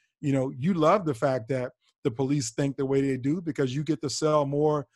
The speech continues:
shields and face guards and tear gas and everything else. And your business might be up right now because of what's going on in America. And so you wanna reinforce it because you benefit from it. Now, that's not the majority at all,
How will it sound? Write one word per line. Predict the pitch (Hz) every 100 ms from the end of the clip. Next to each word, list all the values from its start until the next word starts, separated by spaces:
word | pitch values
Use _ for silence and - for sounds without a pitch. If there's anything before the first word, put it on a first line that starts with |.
| _ _ -
shields | - 151 156 170 135
and | 123
face | 113 156 143
guards | 143 143 147 156 131
and | 123 120
tear | - 170
gas | 147 143 147 151
and | 143
everything | 139 143 139 143
else. | 165 151
And | 135
your | 139 147
business | 143 139 135 123
might | 143 143
be | 143 147
up | 160 160
right | 151 151 160
now | 151 180 143 139 - _ _
because | 143 139 135
of | 135
what's | 139
going | - 135 135
on | 156 170
in | 131
America. | 123 120 113 -
And | 123
so | - 143 131 - _ _ _
you | 127 175 170
wanna | 156 151 143
reinforce | 135 156 143 - 202 214 -
it | 135 - -
because | 127 143 135 120 _ _
you | 143 143
benefit | 143 151 123 120 113
from | 123
it. | 107 _ 135
Now, | 139 147
that's | 156 147 -
not | 156 165
the | 185
majority | 175 160 151 139
at | 131
all, | 120 113